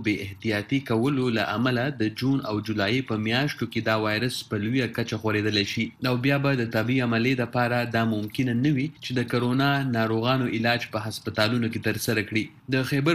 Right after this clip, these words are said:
پښتونخوا د صحت محکمې تر مخه په تیرو څلوېښت ساعتونو کې د کرونا وایرس له وجې په یاده صوبه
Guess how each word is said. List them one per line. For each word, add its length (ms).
پښتونخوا 540
د 120
صحت 340
محکمې 640
تر 140
مخه 240
په 220
تیرو 240
څلوېښت 560
ساعتونو 480
کې 260
د 240
کرونا 380
وایرس 380
له 160
وجې 340
په 140
یاده 320
صوبه 260